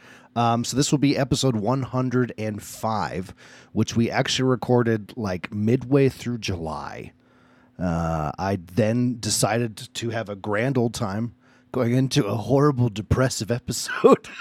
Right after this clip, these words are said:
<laughs> for, like, a month and a half. Uh, so, yeah, I had no desire to stream or real, or, you know, podcast or edit anything or make YouTube con-, like, nothing.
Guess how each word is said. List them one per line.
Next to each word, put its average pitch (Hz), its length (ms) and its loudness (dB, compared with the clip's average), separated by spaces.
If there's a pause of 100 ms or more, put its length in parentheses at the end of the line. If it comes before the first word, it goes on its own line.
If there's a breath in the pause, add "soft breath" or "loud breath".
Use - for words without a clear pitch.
(140)
<laughs> - 260 -6
for, 147 160 -8
like, 113 300 -2
a 127 100 4
month 117 300 -2
and 113 120 0
a 104 80 0
half. 107 400 -4 (600 loud breath)
Uh, 143 520 6
so, 147 400 4
yeah, 175 200 8
I 123 120 6
had 123 120 2
no 123 140 6
desire 123 460 4
to 113 180 2 (640 soft breath)
stream 147 720 2
or 107 380 2 (160)
real, 127 420 2
or, 107 540 2 (220)
you 123 100 0
know, 110 320 -2 (300)
podcast 131 760 2
or 90 380 -4
edit 131 340 2
anything 135 560 0
or 92 140 -2
make 110 320 -4
YouTube 131 440 0
con-, 123 360 -2
like, 101 240 -2
nothing. 98 520 -4